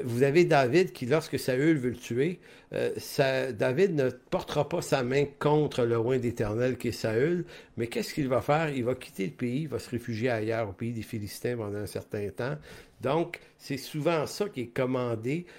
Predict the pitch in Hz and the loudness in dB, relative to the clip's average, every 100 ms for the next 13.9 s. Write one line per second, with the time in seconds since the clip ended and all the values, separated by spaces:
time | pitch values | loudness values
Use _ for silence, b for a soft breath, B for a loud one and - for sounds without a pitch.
0 | B B - - 139 135 135 139 127 127 | B B -16 -4 0 2 2 0 -2 0
1 | 120 117 - _ - 131 127 - 156 - | 0 -2 -4 _ -4 -2 0 0 -2 -2
2 | 175 170 151 151 175 214 214 _ _ - | 0 2 4 4 2 -2 -10 _ _ 0
3 | 151 151 156 147 139 139 131 - 185 151 | 4 6 6 4 4 2 2 -2 -2 -2
4 | 151 247 160 151 131 151 147 139 120 117 | 0 0 4 4 2 -2 -2 -2 -2 0
5 | 151 151 117 107 123 143 120 110 110 107 | 0 0 -2 -6 -4 -4 -2 -2 -2 -4
6 | 147 165 160 B B B 143 - - 165 | -4 -6 -8 B B B -10 -10 -4 -2
7 | 185 220 B B 135 131 135 127 143 147 | 0 -4 B B -4 -2 -2 0 -2 2
8 | 147 196 202 170 - 240 - 143 - 151 | 2 2 2 -2 -2 -2 -2 -4 2 4
9 | 165 175 B B - - 208 165 127 151 | 4 0 B B -12 -4 0 0 4 4
10 | 170 165 151 123 - 170 165 - 123 - | 4 4 2 0 -2 0 0 0 -2 0
11 | 147 139 131 123 120 107 165 185 _ _ | 0 0 -2 0 -2 0 -2 -6 _ _
12 | _ _ _ _ _ _ _ _ _ _ | _ _ _ _ _ _ _ _ _ _
13 | B B B B _ - 131 135 143 | B B B B _ -18 -4 0 2